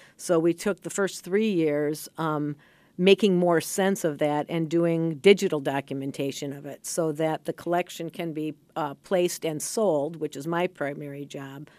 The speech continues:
but also, um, along with all the papers and sketches and drawings and notes and teachings and things like that,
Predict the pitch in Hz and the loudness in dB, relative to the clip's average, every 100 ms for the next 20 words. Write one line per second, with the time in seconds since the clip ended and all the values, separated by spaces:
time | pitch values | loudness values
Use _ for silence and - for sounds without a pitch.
0 | - - - - 160 160 185 202 226 - | -20 -20 -20 -8 -6 -4 0 0 0 0
1 | 160 147 151 - 151 156 151 151 175 170 | 0 2 0 -4 -4 -2 -2 -4 -4 0
2 | 175 180 175 170 170 156 - 185 180 185 | 2 2 0 2 0 -2 -2 -2 0 -2
3 | 165 156 - - 160 160 170 160 160 156 | -2 -6 -8 -2 -2 -2 -4 -4 -6 -4
4 | 165 160 170 170 175 160 147 156 160 165 | -4 -2 -2 -2 -4 -4 -4 -2 0 0
5 | 170 - 165 143 - 185 170 - 170 175 | -2 -6 -6 -6 -4 -6 -4 -4 -4 -2
6 | 170 156 147 156 156 147 147 143 175 180 | -4 -6 -8 -6 -8 -8 -10 -8 -6 -4
7 | 151 147 | -4 -8